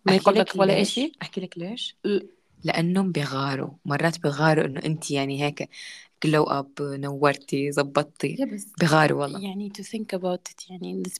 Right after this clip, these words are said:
Speaker 1: be realistic. أنا if I'm doing this, I'm trying to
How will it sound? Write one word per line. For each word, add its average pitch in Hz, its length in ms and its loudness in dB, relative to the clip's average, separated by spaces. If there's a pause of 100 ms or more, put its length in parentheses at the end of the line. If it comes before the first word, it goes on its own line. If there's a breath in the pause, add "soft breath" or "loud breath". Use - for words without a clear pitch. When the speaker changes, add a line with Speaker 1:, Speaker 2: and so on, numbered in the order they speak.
(100)
Speaker 1:
be 196 40 6 (220)
realistic. 180 340 0 (420 loud breath)
أنا 196 180 6
if - 20 -2
I'm 196 200 0
doing 190 380 2
this, - 140 -6 (280)
I'm 185 40 0
trying 202 200 2
to 175 360 0